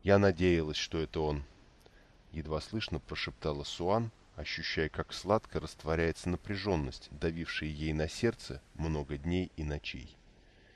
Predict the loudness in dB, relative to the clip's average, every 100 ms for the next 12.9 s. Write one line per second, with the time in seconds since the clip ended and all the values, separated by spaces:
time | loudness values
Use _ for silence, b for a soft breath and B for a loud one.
0 | b b b 2 6 6 4 4 6 6
1 | 4 2 4 4 4 4 6 4 2 2
2 | 2 4 4 0 -2 0 0 2 0 4
3 | 2 2 -4 -6 -10 b b 0 2 4
4 | 4 4 2 4 4 4 2 4 4 2
5 | 0 0 2 0 4 2 2 -10 -4 -2
6 | 0 0 -2 0 2 4 4 2 -6 2
7 | 2 2 -6 -6 -14 b b b b b
8 | b -2 2 6 6 6 2 2 4 4
9 | 4 2 0 2 2 0 2 4 2 0
10 | 0 -2 0 -2 2 0 2 0 0 -2
11 | -4 -4 -2 -4 -4 -8 -10 -6 -6 -4
12 | -4 -6 -4 -6 -4 -6 -2 -2 -2